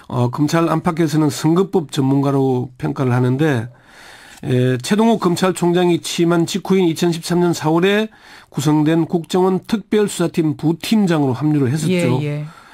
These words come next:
Speaker 1: 그러니까 윤석열 팀장은 특수통이고
Speaker 2: 음.
Speaker 1: 부팀장인 박형철 검사는 공안통이고 이렇게
Speaker 2: 공안통이고.
Speaker 1: 둔 겁니다. 근데 이게 이제,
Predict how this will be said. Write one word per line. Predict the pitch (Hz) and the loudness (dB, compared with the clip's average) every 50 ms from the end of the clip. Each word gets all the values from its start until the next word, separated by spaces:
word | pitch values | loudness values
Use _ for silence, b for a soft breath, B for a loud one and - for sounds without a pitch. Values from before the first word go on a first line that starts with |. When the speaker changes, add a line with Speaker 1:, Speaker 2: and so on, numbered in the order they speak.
| B B | B B
Speaker 1:
그러니까 | 147 147 139 139 131 135 B B B B B B B B | -2 0 0 0 -2 -4 B B B B B B B B
윤석열 | - 196 214 208 214 226 233 233 226 226 214 - | 0 2 4 4 4 4 4 4 4 2 2 0
팀장은 | - - 262 233 220 196 208 196 196 208 190 | 0 -2 0 0 2 2 2 2 2 2 0
특수통이고 | - - 214 196 220 175 - 180 170 165 147 147 147 123 107 - | -2 -4 -4 -4 -4 0 2 2 2 2 2 2 0 0 -2 -4
Speaker 2:
음. | 147 | -2
Speaker 1:
부팀장인 | 160 170 143 147 190 185 180 180 180 185 185 - | -4 -2 0 0 0 0 2 2 2 2 0 0
박형철 | - 165 151 - 190 190 180 185 170 160 | -4 -6 -2 0 -2 0 0 0 0 2
검사는 | 165 151 143 156 160 175 190 208 202 - | 0 0 0 0 0 0 0 0 -2 -2
공안통이고 | - 143 139 165 190 185 - 151 156 151 147 131 127 151 | -2 0 0 0 0 -2 -2 0 0 0 2 2 0 0
이렇게 | 156 160 - - 147 139 131 127 | -2 -2 -2 -2 -2 -2 -2 -4
Speaker 2:
공안통이고. | 131 131 131 | -6 -6 -2
Speaker 1:
둔 | 127 151 147 | 0 0 2
겁니다. | 143 131 120 120 147 143 123 127 B B B B B B B B B B B B B B B B B | 2 2 2 0 0 -2 -4 -6 B B B B B B B B B B B B B B B B B
근데 | 175 185 185 190 | 0 2 2 2
이게 | 196 208 202 | 4 2 2
이제, | 190 175 160 175 170 170 147 | 2 2 2 2 2 2 0